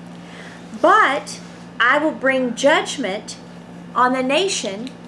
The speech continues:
that they serve, and afterward they will come out with great possessions.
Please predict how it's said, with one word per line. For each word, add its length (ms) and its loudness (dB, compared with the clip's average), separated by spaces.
that 140 2
they 160 4
serve, 560 2
and 120 2
afterward 640 2
they 100 8
will 140 8
come 200 -2
out 160 6
with 160 -4
great 300 0
possessions. 760 -6